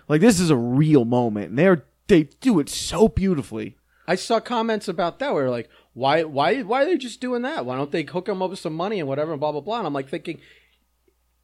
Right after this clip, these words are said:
Speaker 2: he's still supposed to be dead.
Speaker 1: Yeah.
Speaker 2: Like, nobody's suppo-, supposed to know he's alive, you know?
Speaker 1: Yeah.
Speaker 2: That's the point of
Speaker 1: This
Speaker 2: this
Speaker 1: is,
Speaker 2: whole
Speaker 1: and,
Speaker 2: thing.
Speaker 1: and he doesn't want any of that.
Speaker 2: Well, you say that, but if they, if, if Sam handed him keys to a nice house in a nice neighborhood,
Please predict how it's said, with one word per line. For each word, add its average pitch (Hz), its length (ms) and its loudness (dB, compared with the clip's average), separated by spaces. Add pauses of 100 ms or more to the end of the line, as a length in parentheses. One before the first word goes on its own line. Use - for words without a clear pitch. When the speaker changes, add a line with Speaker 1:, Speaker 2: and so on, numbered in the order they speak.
(120)
Speaker 2:
he's 160 200 -8
still 208 260 -4
supposed 147 320 -8
to - 60 -20
be 110 60 -16
dead. 104 300 -14 (160)
Speaker 1:
Yeah. 139 260 -2 (140)
Speaker 2:
Like, 143 100 -8
nobody's 190 320 0
suppo-, 190 160 -4 (320)
supposed 165 280 -2
to - 40 -6
know 147 100 0
he's 127 120 -2
alive, 101 260 -10 (260)
you 120 120 -6
know? 113 320 -4
Speaker 1:
Yeah. 120 60 -20
Speaker 2:
That's - 220 0
the 143 80 -6
point 139 360 -4
of - 40 0
Speaker 1:
This 247 180 4
Speaker 2:
this 220 80 0
Speaker 1:
is, - 40 -6
Speaker 2:
whole - 140 -16
Speaker 1:
and, 226 160 6
Speaker 2:
thing. 220 100 2
Speaker 1:
and 180 120 0 (100)
he 233 140 6
doesn't 190 360 4
want 220 320 -2
any 113 220 -4
of 98 100 -6
that. 104 300 -8 (440)
Speaker 2:
Well, 214 420 0
you 202 140 -4
say 214 240 2
that, 123 260 -2
but 143 100 0
if 135 200 -4
they, 165 100 0
if, 151 340 -6
if 160 280 -4
Sam 196 200 -4
handed 147 280 -6
him 107 80 -12
keys 123 320 -10
to 120 120 -12
a 107 40 -10
nice 104 240 -10
house 117 320 -14
in 123 160 -14
a 127 60 -12
nice 123 280 -14
neighborhood, 123 360 -14